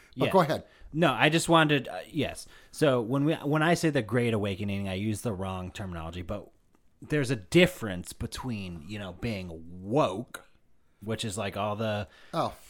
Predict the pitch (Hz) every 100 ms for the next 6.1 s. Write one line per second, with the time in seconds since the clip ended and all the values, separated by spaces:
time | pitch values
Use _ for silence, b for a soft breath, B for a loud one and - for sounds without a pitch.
0 | - 117 107 - 131 123 - 127 110 117
1 | 113 113 127 120 117 113 113 110 113 113
2 | 107 104 101 190 190 170 160 156 160 156
3 | 139 123 _ - 127 113 76 160 113 135
4 | 131 135 127 - 113 117 123 123 113 107
5 | 120 120 123 127 127 123 120 120 117 117
6 | 117